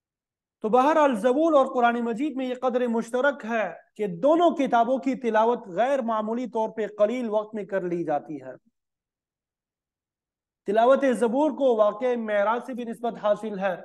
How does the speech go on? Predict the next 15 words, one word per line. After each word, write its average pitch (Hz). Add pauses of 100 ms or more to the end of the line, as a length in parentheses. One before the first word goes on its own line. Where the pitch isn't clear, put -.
(280)
جس 208
طرح 240
داؤد 247
علیہ 247
السلام 233 (340)
زبور 214
کی 277
تلاوت 240
چند 294
منٹ 247
میں 262
مکمل 226
کر 226
لیتے 202
تھے، 180